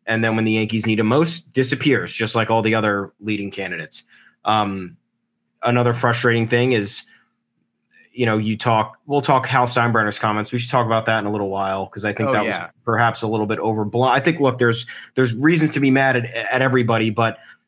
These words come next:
Speaker 1: there, it is not a coincidence. It is not a coincidence whatsoever that Giancarlo Stanton, D J LeMahieu, Anthony Rizzo, and Josh Donaldson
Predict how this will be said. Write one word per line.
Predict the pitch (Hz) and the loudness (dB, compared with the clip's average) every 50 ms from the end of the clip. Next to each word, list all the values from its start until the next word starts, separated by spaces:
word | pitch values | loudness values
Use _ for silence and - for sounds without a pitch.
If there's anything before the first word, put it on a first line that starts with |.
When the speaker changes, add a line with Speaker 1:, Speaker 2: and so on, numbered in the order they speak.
| _ _ | _ _
Speaker 1:
there, | - 110 147 175 190 196 196 196 - 147 | -2 2 4 4 4 4 2 0 -2 -2
it | 151 165 180 | 2 4 4
is | 170 151 143 | 4 4 4
not | 147 175 214 247 247 | 4 6 6 4 4
a | |
coincidence. | 240 - 185 202 190 175 165 131 110 90 87 - - - - | 2 2 2 4 4 2 2 0 -4 -4 -6 -10 -10 -6 -2
It | 151 | -2
is | 143 127 117 | 0 0 2
not | 127 151 175 196 208 - 170 | 2 2 2 2 2 0 -2
a | |
coincidence | 165 - 170 170 170 165 165 151 143 120 - | -4 -2 0 0 0 0 -2 -4 -4 -4 -2
whatsoever | 120 147 151 - - 151 143 135 123 120 | -2 -2 -2 0 0 0 0 0 0 0
that | 117 117 - | -2 -4 -4
Giancarlo | - 117 113 - - 135 143 156 151 | -4 -6 -4 -2 -2 0 0 -2 -2
Stanton, | - - 131 131 123 123 123 123 | -2 -2 -2 -2 -2 -2 -4 -4
D | 120 120 117 117 | -4 -4 -4 -2
J | 113 135 139 | 0 0 0
LeMahieu, | 143 143 139 131 127 123 123 127 123 120 117 - | 2 2 0 0 0 2 2 2 0 0 -2 -4
Anthony | 113 117 120 117 139 139 135 | -6 -6 -4 -4 -2 -2 0
Rizzo, | 127 123 117 110 123 120 117 | 0 0 2 2 0 -2 -2
and | 113 113 | -2 -2
Josh | 113 120 113 117 117 | -2 0 0 0 0
Donaldson | - 120 117 117 113 110 - 113 107 104 | 0 0 0 0 -2 -4 -4 -4 -4 -4